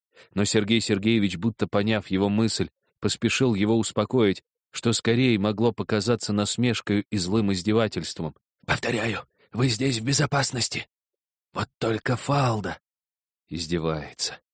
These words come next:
подумал Николай Аполлонович, и в мозгу его прометнулась,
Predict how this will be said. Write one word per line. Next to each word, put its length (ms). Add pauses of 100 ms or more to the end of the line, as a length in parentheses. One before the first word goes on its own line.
(140)
подумал 360
Николай 380
Аполлонович, 640
и 20
в 80
мозгу 360
его 200
прометнулась, 760